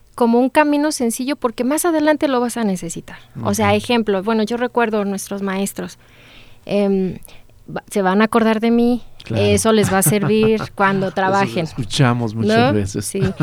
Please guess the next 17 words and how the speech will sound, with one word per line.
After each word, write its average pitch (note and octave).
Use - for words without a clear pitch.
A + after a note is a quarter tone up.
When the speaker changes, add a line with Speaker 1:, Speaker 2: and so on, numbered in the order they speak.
Speaker 1:
y A3
hasta A3
guardabas G#3+
tu C#4
libro, B3+
tus A3
apuntes, A#3
porque G#3+
sabías B3+
que C4
en B3
algún A#3+
momento C4
lo A3+
ibas A3
a G3+
necesitar. F3+